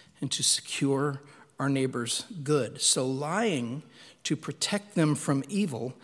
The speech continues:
is sometimes necessary. It's never good, but it's sometimes necessary.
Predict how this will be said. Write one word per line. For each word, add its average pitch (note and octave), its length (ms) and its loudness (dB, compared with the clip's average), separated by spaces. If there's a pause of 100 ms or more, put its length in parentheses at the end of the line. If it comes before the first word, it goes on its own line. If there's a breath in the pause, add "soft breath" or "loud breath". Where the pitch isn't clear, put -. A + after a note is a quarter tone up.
(260 loud breath)
is C#3 140 4
sometimes D#3 880 2 (260 loud breath)
necessary. D#3 840 2 (280 loud breath)
It's - 160 4
never G#3+ 240 8
good, E3 560 8 (880 soft breath)
but D3 140 6
it's D3 140 4
sometimes D3+ 580 2
necessary. - 680 -4